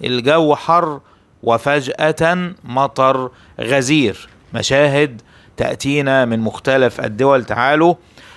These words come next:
نبدأ مباشرة المشهد الأول، الصراصير تهاجم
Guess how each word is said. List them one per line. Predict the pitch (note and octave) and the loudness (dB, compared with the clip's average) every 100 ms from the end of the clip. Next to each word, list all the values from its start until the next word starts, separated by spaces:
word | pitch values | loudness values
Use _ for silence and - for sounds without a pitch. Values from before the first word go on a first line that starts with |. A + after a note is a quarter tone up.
| _ | _
نبدأ | D#3 F3+ D#3+ E3+ | 0 2 2 0
مباشرة | D#3+ D3 D3 C#3+ E3 E3 D#3 D#3+ D#3 - | -2 0 0 2 0 2 2 -2 -4 -4
المشهد | C3 B2 D3 - B2 D3 C3+ | -2 0 -2 -2 0 0 0
الأول، | - B2+ A#2+ - D3+ D3 C#3 D3 C#3+ - - _ - | -4 -2 -2 0 2 4 4 4 2 -6 -20 _ -4
الصراصير | E3 - E3 D#3 D#3 D3+ - F#3+ G3 F#3 - - _ _ _ _ _ | -4 0 2 4 4 2 -2 0 2 2 -2 -20 _ _ _ _ _
تهاجم | C3 G#2+ C#3+ D#3 C3 D3 D3+ | -4 2 4 4 2 -2 -4